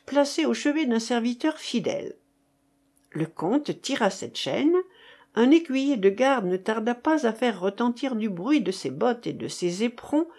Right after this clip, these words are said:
les dalles sonores d'une vis en colimaçon contenue dans la haute tourelle qui flanquait l'angle occidental du château du côté de la mer. En entendant monter son serviteur,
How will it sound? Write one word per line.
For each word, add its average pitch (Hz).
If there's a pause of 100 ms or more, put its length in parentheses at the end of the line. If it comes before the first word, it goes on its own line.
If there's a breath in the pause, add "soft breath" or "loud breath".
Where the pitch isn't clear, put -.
(360 loud breath)
les 269
dalles 165
sonores 277
d'une 185
vis 220
en -
colimaçon 220 (540 loud breath)
contenue 294
dans 214
la 202
haute 330
tourelle 208
qui -
flanquait 254
l'angle 196
occidental 208 (320 loud breath)
du 190
château 254
du 185
côté 254
de 247
la 180
mer. - (1040)
En 233
entendant 294
monter 208
son -
serviteur, 196